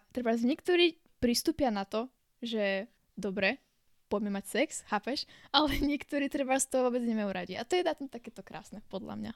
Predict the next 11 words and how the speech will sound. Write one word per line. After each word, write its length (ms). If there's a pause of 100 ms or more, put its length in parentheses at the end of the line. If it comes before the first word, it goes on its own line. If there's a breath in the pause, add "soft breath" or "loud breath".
(100)
No, 180 (100)
čiže 320 (300)
som 100
sa 140
trošku 260
vyhla 300
odpoveď, 480
ale 80
nevadí. 500 (300 soft breath)
Pokračujeme 580
ďalej. 640